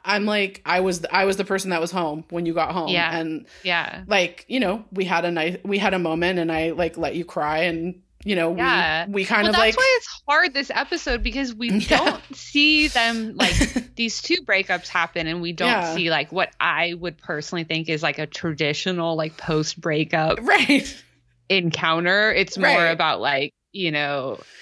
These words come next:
Speaker 2: them kind of, like, Dawson and Joey are kind of all alone. We don't really get to sit with their feelings about what happened, even though,
Speaker 1: And
Speaker 2: like, they're the, the ones that it happened to, and they're also the main characters of the show.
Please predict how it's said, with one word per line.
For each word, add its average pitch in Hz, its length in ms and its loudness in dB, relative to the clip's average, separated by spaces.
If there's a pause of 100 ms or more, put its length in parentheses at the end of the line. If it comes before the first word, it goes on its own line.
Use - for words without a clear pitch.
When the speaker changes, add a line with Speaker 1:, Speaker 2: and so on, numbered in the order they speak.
(320)
Speaker 2:
them 175 300 0
kind 196 240 -2
of, 175 140 -2
like, 165 220 -2
Dawson 170 400 -2
and 165 220 -4
Joey 165 280 0
are 151 100 0
kind 170 220 -4
of 165 80 -2
all 156 260 0
alone. 139 400 -2
We 151 120 -2
don't 156 160 -2
really 147 160 -4
get 139 140 -4
to 165 120 -6
sit - 280 -2
with 151 180 -6
their 120 220 -4
feelings 139 540 -6
about 156 260 -4
what - 140 -4
happened, - 720 -4
even 165 240 -4
though, 151 80 0
Speaker 1:
And 147 100 0
Speaker 2:
like, 147 220 -6
they're 147 200 0
the, 151 220 -2 (200)
the 165 80 -2
ones 151 260 0
that 156 100 0
it - 100 -4
happened 156 500 -4
to, 160 220 -2
and 147 140 -2
they're 151 160 -2
also 151 320 -2
the 156 120 -2
main 156 260 -2
characters 160 500 -4
of - 140 -6
the - 80 -2
show. 165 420 0